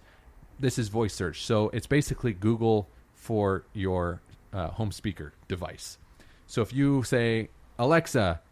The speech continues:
what's, uh, the temperature today?"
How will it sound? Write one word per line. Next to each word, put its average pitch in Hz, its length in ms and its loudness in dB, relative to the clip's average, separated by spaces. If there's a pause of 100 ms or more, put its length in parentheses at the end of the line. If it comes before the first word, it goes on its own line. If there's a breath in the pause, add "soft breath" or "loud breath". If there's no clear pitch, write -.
(380)
what's, - 480 0 (220)
uh, 110 240 2
the 107 120 -6
temperature 113 420 0
today?" 87 440 0